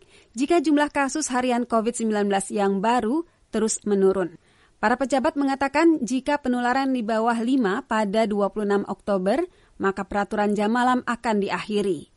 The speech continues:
Di luar Melbourne, di bagian Victoria lainnya, pembatasan akan dilonggarkan sedikit dan secara lebih cepat.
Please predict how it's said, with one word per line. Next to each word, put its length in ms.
Di 160
luar 240
Melbourne, 640
di 80
bagian 560
Victoria 560
lainnya, 480
pembatasan 640
akan 320
dilonggarkan 640
sedikit 560
dan 400
secara 560
lebih 400
cepat. 320